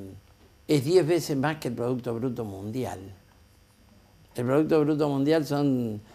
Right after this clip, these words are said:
sesenta billones de pesos y el capital financiero circulante son seiscientos billones. Es decir, hay un capital parasitario que no se invierte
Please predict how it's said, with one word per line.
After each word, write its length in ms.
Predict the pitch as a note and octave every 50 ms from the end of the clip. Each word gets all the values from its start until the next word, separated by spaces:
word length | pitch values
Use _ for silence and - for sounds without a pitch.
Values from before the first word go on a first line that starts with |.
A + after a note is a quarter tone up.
| - - -
sesenta 540 | - - B2+ B2 - - D#3 D3+ D3+ D3 B2+
billones 480 | B2 B2 A#2 A2+ C3+ C#3 C3+ C3+ A#2
de 100 | A#2+ B2
pesos 500 | A2+ - C3 A2+ G2 F2+ - - A#2 A2+ A2+ - - - - - - -
y 80 | C3
el 100 | C3+ B2+
capital 540 | A#2 C#3 B2+ A#2+ C3+ B2 - E3 E3+ E3+ C3+
financiero 960 | - - C#3 C3 B2 A#2+ A#2+ A2 - D3+ D3 D3 D3 C#3 B2+ A2+ A2 G#2 G2 - - - _
circulante 760 | _ - - C#3+ C3 A#2 - C3+ B2+ C3 C#3+ D3+ D#3 D3+ D3
son 200 | A#2 A#2+ B2 B2+
seiscientos 640 | A#2+ - A#2+ A2+ G#2+ - - C3 B2+ A#2 G#2+ G#2 G2
billones. 680 | G#2 G#2 G2+ A2 C3+ B2 A2+ G#2+ F#2 E2+ F#2+ F#2+ - - _ _ _ _ _ - - - - _ _ _ _ _ -
Es 140 | C3+ C3+
decir, 520 | C3 C#3 C3 A#2+ - - D#3 D3+ D3 D3 - - - - - _ _ _ _
hay 220 | - D#3+ F#3 F#3+ F#3
un 160 | F#3 E3+ D3+
capital 760 | - C#3+ B2 A#2+ C#3 C3 A#2+ - - D3 D3+ D#3 D3+ D3+ D3 - - -
parasitario 1080 | - C3+ B2+ B2 A2+ - - C3 A#2+ A#2+ - D#3 C#3 G#2+ F#2 F#2+ G2 F#2+ F#2 F#2 F#2+ G2+ - - - - - - - - - - _ _ _ - - _ -
que 100 | C3+ B2+
no 140 | D3 E3
se 140 | D#3+ - E3+
invierte 680 | D3 C#3 C3 C#3 D#3 E3 D#3 D3+ - E3 D#3 D#3 D3+